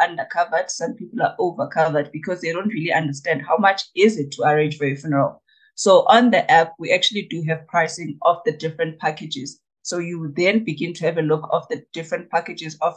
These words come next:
the send-off packages. And then you go back to taking up a cover that appropriately addresses the type of send-off that you want,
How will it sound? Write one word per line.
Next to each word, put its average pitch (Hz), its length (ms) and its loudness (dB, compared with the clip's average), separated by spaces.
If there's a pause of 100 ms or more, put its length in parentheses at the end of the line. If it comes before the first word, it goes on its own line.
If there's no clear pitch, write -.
the 156 100 0
send-off 156 540 -2
packages. 175 480 -4 (640)
And 190 240 4
then 190 220 2
you 185 140 -2
go 170 220 0
back 160 400 4
to 151 180 -6
taking 175 340 -4
up 160 180 2
a 147 60 0
cover 160 360 -2
that 156 280 0
appropriately 185 840 0
addresses 156 520 -4
the 147 120 -8
type 156 240 -4
of 160 80 -8
send-off 147 400 -6
that 139 200 -4
you 139 80 -8
want, 123 320 -4